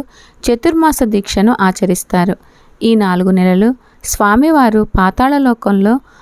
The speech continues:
బలి చక్రవర్తి వద్ద ఉండి, కార్తీక పౌర్ణమి నాడు తిరిగి వస్తాడని పురాణ గాథ ఒకటి ప్రాచుర్యంలో ఉంది. పూజకు పూజ, ఆరోగ్యానికి ఆరోగ్యం ఈ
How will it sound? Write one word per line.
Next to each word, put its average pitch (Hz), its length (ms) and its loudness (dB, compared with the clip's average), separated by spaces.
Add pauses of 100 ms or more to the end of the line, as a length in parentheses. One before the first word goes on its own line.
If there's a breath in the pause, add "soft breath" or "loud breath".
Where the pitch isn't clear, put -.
(220 soft breath)
బలి 226 240 0
చక్రవర్తి 247 600 -2
వద్ద 196 220 -2
ఉండి, 190 340 2 (420 soft breath)
కార్తీక 240 440 -2 (140)
పౌర్ణమి 220 400 2
నాడు 208 240 2
తిరిగి 202 400 2
వస్తాడని 196 560 0 (440 soft breath)
పురాణ 262 360 0 (120)
గాథ 202 200 0
ఒకటి 190 320 -2
ప్రాచుర్యంలో 196 800 0
ఉంది. 185 300 0 (800)
పూజకు 208 500 0
పూజ, 196 240 0 (260)
ఆరోగ్యానికి 190 720 0 (100)
ఆరోగ్యం 185 520 0 (440 soft breath)
ఈ 233 120 4